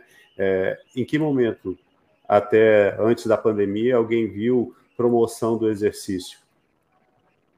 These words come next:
pelo governo? Não teve. Não teve.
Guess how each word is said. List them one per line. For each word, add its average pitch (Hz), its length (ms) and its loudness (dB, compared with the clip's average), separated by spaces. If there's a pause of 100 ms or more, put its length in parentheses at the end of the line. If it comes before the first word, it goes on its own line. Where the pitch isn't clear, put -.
(140)
pelo 101 240 0
governo? 92 580 -4
Não 120 140 -6
teve. 139 300 -4 (1160)
Não 120 140 -8
teve. - 240 -6